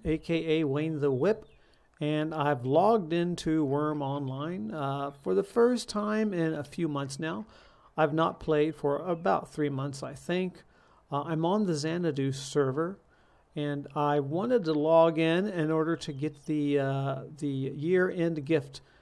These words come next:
that Code Club A B always offers to premium members. So if you don't know about this, this is pretty easy. If you have a premium account, then, um, you can go to the nearest starter town, and there you will find Santa.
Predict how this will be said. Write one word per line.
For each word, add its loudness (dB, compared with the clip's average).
that 0
Code 2
Club -4
A 0
B 0
always 0
offers 0
to -2
premium -4
members. -10
So -4
if 4
you -2
don't 0
know 0
about 0
this, 6
this -8
is -6
pretty 0
easy. -2
If -6
you -2
have -2
a -2
premium -4
account, -8
then, -2
um, -2
you -2
can -8
go 4
to -8
the 0
nearest 0
starter 2
town, -6
and -2
there 4
you 2
will 0
find -4
Santa. 0